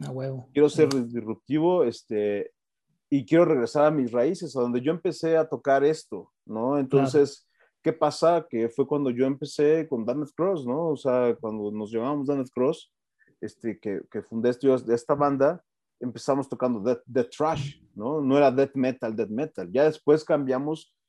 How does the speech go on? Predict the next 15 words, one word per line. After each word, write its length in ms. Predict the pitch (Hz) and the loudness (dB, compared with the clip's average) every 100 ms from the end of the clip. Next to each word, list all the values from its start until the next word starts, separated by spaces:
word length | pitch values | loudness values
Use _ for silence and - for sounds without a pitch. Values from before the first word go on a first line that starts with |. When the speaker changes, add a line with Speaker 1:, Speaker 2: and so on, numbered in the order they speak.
| _ _ _ | _ _ _
Speaker 2:
ya 380 | 120 135 131 135 | 2 6 6 4
con, 300 | 165 139 113 | 0 -2 -6
con, 140 | - - | -14 -16
con, 200 | - - _ | -16 -16 _
pues, 120 | 120 - | -20 -10
con 200 | 123 117 | -6 -2
la, 500 | 113 110 107 101 - _ _ _ _ | 0 0 0 -2 -6 _ _ _ _
pues, 140 | 113 | -12
con 200 | - 113 | -6 -6
el 60 | 113 | -4
desarrollo 640 | 113 127 113 123 135 139 135 | -4 -4 -2 2 2 2 2
de 120 | 110 | 0
las 180 | 107 - | -2 -8
cosas 500 | 123 123 131 117 | -4 -2 -2 -4
y, 60 | 110 | -4